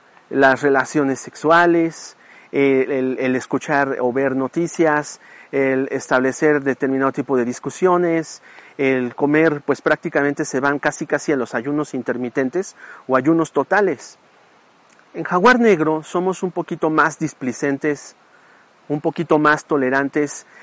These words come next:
y esta sería la cuestión específica con la que yo les podría sugerir que pueden acudir a un encuentro con Jaguar Negro. Vayan al encuentro de Jaguar Negro con la ayahuasca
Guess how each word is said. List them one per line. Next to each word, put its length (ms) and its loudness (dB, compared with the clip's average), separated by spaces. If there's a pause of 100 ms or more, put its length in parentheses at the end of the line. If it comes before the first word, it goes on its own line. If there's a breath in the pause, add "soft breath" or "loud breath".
(140 loud breath)
y 100 4
esta 220 4
sería 420 4
la 140 4
cuestión 440 0
específica 760 0
con 200 -2
la 120 0
que 180 -4
yo 100 2
les 160 0
podría 300 0
sugerir 500 -4 (420 loud breath)
que 120 -2
pueden 300 6
acudir 400 0
a 40 4
un 80 2
encuentro 400 -2
con 120 -6
Jaguar 340 -2
Negro. 320 -8 (720 soft breath)
Vayan 480 6
al 120 4
encuentro 560 2
de 80 4
Jaguar 380 2
Negro 400 0 (260)
con 140 -2
la 80 4
ayahuasca 580 2